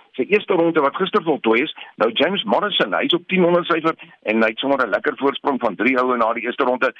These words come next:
Uitmuntende sestig houe vir hom in daardie, eh, eerste ronde. Die, eh,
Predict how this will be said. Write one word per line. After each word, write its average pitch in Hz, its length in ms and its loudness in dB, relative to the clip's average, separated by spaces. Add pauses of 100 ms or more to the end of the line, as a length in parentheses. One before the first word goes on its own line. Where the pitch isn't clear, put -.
(100)
Uitmuntende 135 680 0
sestig - 440 -2
houe 113 300 0 (200)
vir 123 140 0
hom 120 220 0
in 117 120 4
daardie, 110 680 0
eh, 95 300 0
eerste 123 220 0
ronde. 123 340 0 (320)
Die, 110 440 2
eh, 107 60 0